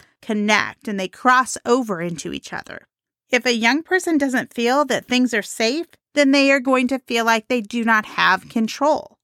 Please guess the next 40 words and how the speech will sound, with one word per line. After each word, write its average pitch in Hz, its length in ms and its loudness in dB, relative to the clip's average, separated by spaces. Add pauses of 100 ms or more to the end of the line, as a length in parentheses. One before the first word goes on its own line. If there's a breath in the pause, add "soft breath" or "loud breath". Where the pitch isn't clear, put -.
(220)
And 233 120 -4
if 226 100 -4
a 247 100 2
young 240 240 0
person 269 360 0
cannot 233 420 0
experience 233 800 -2
this 196 220 -6
sense - 480 -4
that - 220 -8
they 208 120 0
make 233 280 0
decisions 240 600 -2
for 220 160 -6
themselves, 196 720 -6 (220)
they 294 140 2
are 277 120 2
not 233 480 2
going 208 360 0
to 220 120 -8
feel 180 340 -6
safe. - 540 -4 (460)
The 254 100 0
way 262 240 0
safety 262 500 -2
and 220 100 -4
structure 247 640 -2
and 208 300 -2
responsibility 233 960 0
and 202 100 0
autonomy 262 680 -2
cross 247 480 0
over 240 300 0
into 262 240 -2
each 262 240 -6
other 254 320 -2 (240)
is 226 240 -4
just 262 480 0
an 262 140 -2
example, 202 680 -6